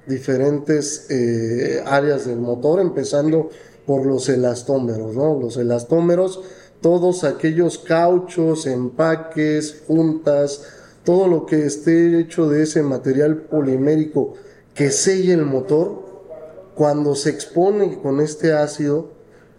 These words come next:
eh, tiende a secarse y romperse, y se producen las fugas, ¿no? Entonces, eh, es un problema muy grande porque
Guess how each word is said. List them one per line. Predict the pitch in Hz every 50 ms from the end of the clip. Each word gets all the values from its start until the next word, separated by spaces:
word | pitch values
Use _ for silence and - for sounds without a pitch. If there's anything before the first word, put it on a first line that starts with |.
| _ _ -
eh, | 147 139 139 135 135 135 139 135 135 135 135
tiende | - 160 160 160 165 170 170 175
a | 175
secarse | 170 - 147 131 - - 165 160 160 170 165 - - 208 202 202 196 -
y | - 147
romperse, | 135 131 120 123 123 120 120 120 117 120 160 165 160 143 135 - - - - - - - - - - - - _ -
y | 131 123
se | 120 131 127
producen | 127 - 135 127 127 127 127 139 143 143 - 165 160 160 147
las | 127 117 110 -
fugas, | - - 131 120 113 110 110 131
¿no? | 131
Entonces, | 139 135 - 160 151 156 160 156 - - - - - - - - - -
eh, | - 143 139 139 139 139 139 139 139 139 156 -
es | 180 170 160 -
un | 180 180 190 180
problema | 196 196 180 170 170 175 180 180 180 180 175 175 175
muy | 170 160 147 143 151 165 175
grande | 160 175 170 175 180 180 180 180 190
porque | 185 185 - - 139 135 131 120 - - 139 135 131 131 135 131 131 131